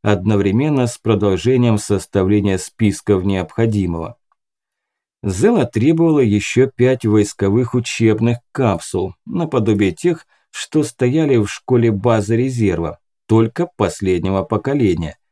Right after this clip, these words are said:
Мотивируя это тем, что изучать базы под медикаментозным разгоном, конечно, можно и в медицинской капсуле, но зачем это делать, если куда как удобнее заниматься тем же самым,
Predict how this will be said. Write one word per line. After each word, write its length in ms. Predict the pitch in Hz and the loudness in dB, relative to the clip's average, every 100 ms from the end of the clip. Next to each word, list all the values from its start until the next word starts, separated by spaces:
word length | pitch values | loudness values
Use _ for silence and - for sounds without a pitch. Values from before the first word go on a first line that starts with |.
| _ _ _ | _ _ _
Мотивируя 640 | - 104 117 - 220 226 131 | 0 2 2 -2 -2 2 2
это 340 | 120 113 107 | 0 0 0
тем, 260 | - 214 196 | 0 -2 -2
что 220 | - 135 | -2 -2
изучать 500 | 120 143 - 196 139 | 0 -2 -2 -2 -2
базы 360 | 113 143 123 117 | 0 0 0 -2
под 300 | - 120 113 | 0 0 2
медикаментозным 1040 | 117 117 110 113 113 110 - 113 104 110 | 2 2 2 2 2 0 2 0 2 0
разгоном, 540 | 104 107 113 131 120 113 | 2 0 -2 0 2 0
конечно, 500 | - 113 110 - 117 | 0 0 0 -2 -2
можно 340 | 135 131 113 | 0 0 0
и 200 | 113 113 | -2 0
в 80 | 110 | 2
медицинской 720 | 117 110 110 - 123 - 123 | 2 2 0 0 -2 0 -4
капсуле, 640 | - 220 165 - 98 87 - _ _ _ | -2 -4 -2 -2 0 -2 -6 _ _ _
но 240 | 127 180 240 | 0 2 2
зачем 480 | 233 208 - 202 170 | 0 -4 -2 0 0
это 200 | 160 156 | 0 0
делать, 380 | 165 208 170 | 2 2 2
если 440 | 143 156 160 - 135 | 0 2 2 0 -4
куда 440 | - 139 131 139 | -4 -4 0 0
как 260 | 120 113 - | 0 -2 -2
удобнее 560 | 113 214 208 165 131 | -2 0 0 2 0
заниматься 720 | 104 120 123 117 110 104 113 | 0 0 2 2 0 0 -2
тем 380 | 104 - 123 101 | -4 0 0 2
же 120 | 101 | 0
самым, 520 | 92 - 208 147 98 | -4 -4 -2 0 -2